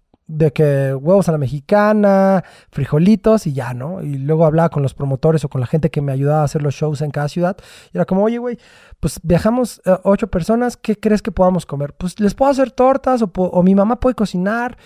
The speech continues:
y, pues, nada más costaría tanto. O conseguí el patrocinio de, de tal lugar que nos va a co-, costar la comida, pero, pues, tienen que nada más pagarle lo tanto o tomarse unas fotos". Entonces la idea era como hacer un trabajo muy,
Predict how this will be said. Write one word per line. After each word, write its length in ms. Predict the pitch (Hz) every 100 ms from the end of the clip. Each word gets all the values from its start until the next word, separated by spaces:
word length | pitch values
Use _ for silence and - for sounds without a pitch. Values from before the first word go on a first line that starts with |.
| - - -
y, 260 | 160 160
pues, 160 | 156 156
nada 120 | 190
más 100 | 208
costaría 380 | - 160 170 175
tanto. 440 | - 220 240 247 -
O 280 | 240 269 277 - - -
conseguí 340 | - 190 202 208
el 80 | 220
patrocinio 500 | 226 190 202 214 220
de, 280 | 180 160
de 220 | 143 156 156
tal 180 | 196 220
lugar 380 | 220 202 226
que 80 | -
nos 160 | 190 151
va 140 | 185
a 60 | 190
co-, 300 | 214 196 156 -
costar 320 | 160 - 180
la 80 | 190
comida, 360 | 180 233 254
pero, 180 | - 160
pues, 180 | - - _ - _ _
tienen 260 | 202 214 214
que 100 | 190
nada 120 | 196
más 120 | 202
pagarle 400 | - 175 185 196
lo 380 | 180 151 147 147
tanto 440 | - 190 220 226
o 140 | 214 170
tomarse 300 | 170 170 175
unas 180 | 165 -
fotos". 400 | 123 - 196 - - - - _
Entonces 260 | - 240 254
la 100 | 254
idea 260 | 254 262
era 180 | 254 254
como 340 | 254 208 156 _ _ _ -
hacer 320 | 175 - 220
un 100 | 240
trabajo 360 | 214 208 196 208
muy, 360 | 196 190 190